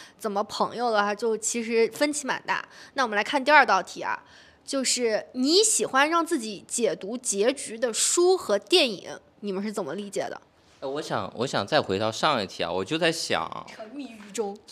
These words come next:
Speaker 2: 就是我们把这个定义，就算按最宽松的新朋友的那种、那，那种定义来，然后经常也把它定义成一年可能三四十个那种定义。那假设我们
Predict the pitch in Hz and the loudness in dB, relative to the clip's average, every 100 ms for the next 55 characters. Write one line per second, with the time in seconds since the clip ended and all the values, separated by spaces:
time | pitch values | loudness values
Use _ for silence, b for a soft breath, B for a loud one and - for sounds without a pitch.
0 | - - 196 160 127 120 117 170 127 113 | -10 -6 -4 -2 -2 0 2 6 4 4
1 | 127 135 185 151 151 135 - 175 165 135 | -2 0 0 0 -2 -2 0 -2 0 0
2 | 147 139 - - _ 202 147 131 - 151 | 0 -2 -6 -18 _ 2 2 0 -2 0
3 | 151 151 143 135 - 139 120 107 107 110 | 0 -4 -4 -4 -6 -8 -6 -8 -8 -8
4 | 101 - 113 120 104 107 127 107 92 123 | -10 -10 -8 -6 -6 -4 -4 -4 -6 -4
5 | 123 110 95 87 87 90 117 123 160 147 | -4 -4 -4 -6 -8 -8 -8 -6 -6 -2
6 | 127 110 104 104 92 101 131 120 110 - | -2 -2 -2 -4 -6 -6 -6 -4 -6 -8
7 | 92 98 113 98 92 98 - b b - | -8 -6 -6 -4 -4 -6 -8 b b -12
8 | 95 92 92 98 127 127 135 - 92 98 | -8 -6 -6 -4 -4 -4 -6 -8 -6 -4
9 | 101 95 92 92 104 95 95 87 b b | -4 -6 -12 -12 -10 -8 -10 -12 b b
10 | - 175 143 - _ - 127 101 101 185 | -8 -6 -8 -12 _ -2 2 2 0 -4
11 | 156 107 98 101 107 | -4 -4 -6 -8 -10